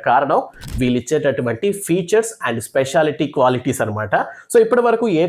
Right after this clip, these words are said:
కార్లో లేని విధంగా ఈ కార్లో ఉన్నటువంటి విషయాలేంటి? And అసలు ఎందుకని మనం ఈ కారు గురించి పెద్దగా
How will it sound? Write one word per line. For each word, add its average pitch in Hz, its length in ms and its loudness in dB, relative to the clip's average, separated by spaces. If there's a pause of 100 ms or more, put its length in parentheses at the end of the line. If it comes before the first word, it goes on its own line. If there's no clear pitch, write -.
కార్లో 175 300 4
లేని 131 180 2
విధంగా 113 240 0 (200)
ఈ 226 40 0 (100)
కార్లో 160 300 2
ఉన్నటువంటి 123 500 -2
విషయాలేంటి? 110 500 -2 (240)
And 139 220 2
అసలు 143 160 -2 (180)
ఎందుకని 202 480 0
మనం 156 140 2 (140)
ఈ - 20 0 (120)
కారు 165 260 2
గురించి 147 240 -4
పెద్దగా 143 220 2